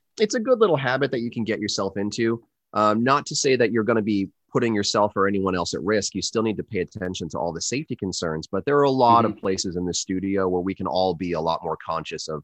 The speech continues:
Speaker 1: of what we're trying to do to recycle or upcycle or, or reuse things in a safe manner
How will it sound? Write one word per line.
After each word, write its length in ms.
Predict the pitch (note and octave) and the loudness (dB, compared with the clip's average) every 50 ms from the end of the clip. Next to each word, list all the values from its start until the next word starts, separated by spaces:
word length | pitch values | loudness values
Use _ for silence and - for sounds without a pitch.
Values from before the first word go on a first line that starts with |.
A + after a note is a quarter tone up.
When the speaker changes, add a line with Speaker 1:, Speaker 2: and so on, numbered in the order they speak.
| - - | -8 -10
Speaker 1:
of 80 | E2+ E2 | -8 -2
what 240 | F2+ F#2+ G2 - | -2 -2 0 0
we're 120 | F2 F2+ E2+ | -2 -4 -4
trying 260 | - - E2+ E2 E2 | -2 -6 -6 -6 -6
to 60 | D#2 | -6
do 160 | D2+ E2 E2 | -6 -6 -6
to 80 | D#2 D#2 | -4 -4
recycle 680 | D#2 D#2 - - F#2 E2+ E2+ - F2+ F2+ F2 E2+ E2 D2+ | -4 -4 -4 -2 -2 -2 -2 -2 -2 -2 -2 -2 -2 -4
or 100 | D2+ D2+ - - | -6 -6 -6 -6
upcycle 480 | F#2+ - - - - F#2 F2 F2 - | -6 -6 -4 -4 -2 -2 -2 -2 -4
or, 340 | F2+ F2 E2 D#2+ D2+ D2 D#2 | -4 -2 -2 -2 -4 -6 -6
or 180 | - E2+ E2+ E2 | -6 -6 -6 -4
reuse 560 | D#2+ G2 A#2 A#2 A2+ A#2 A#2+ A#2+ A2+ - - | -4 -2 -2 0 0 0 0 -2 -4 -4 -4
things 460 | F#2+ F#2 E2+ E2 E2 E2 - - - _ _ _ _ _ _ _ _ - | -4 -4 -4 -4 -6 -8 -10 -12 -14 _ _ _ _ _ _ _ _ -4
in 160 | C3 B2+ B2 | -2 0 0
a 20 | B2 | 2
safe 380 | - - - F3+ E3+ - - | 2 2 2 2 0 0 0
manner 360 | C3+ B2 G#2 E2 C#2+ - - | 0 0 0 0 -2 -6 -12